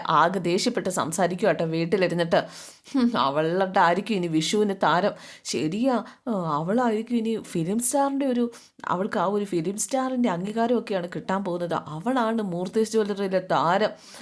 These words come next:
അവൾ ആ മോഡലാകുന്നത്" എന്നൊക്കെ അനാമിക. ജലജ, "ഓ, ഇതൊക്കെ എങ്ങനെ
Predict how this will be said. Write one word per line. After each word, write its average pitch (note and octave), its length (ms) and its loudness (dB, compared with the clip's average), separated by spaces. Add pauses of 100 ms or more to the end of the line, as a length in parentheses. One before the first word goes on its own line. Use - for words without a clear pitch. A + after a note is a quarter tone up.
(220)
അവൾ G3+ 260 4
ആ A#3 140 6
മോഡലാകുന്നത്" A3 800 2
എന്നൊക്കെ A3+ 340 0
അനാമിക. E3 420 0 (440)
ജലജ, D3+ 400 0 (300)
"ഓ, B3+ 180 2
ഇതൊക്കെ F3 360 -2
എങ്ങനെ G3 360 0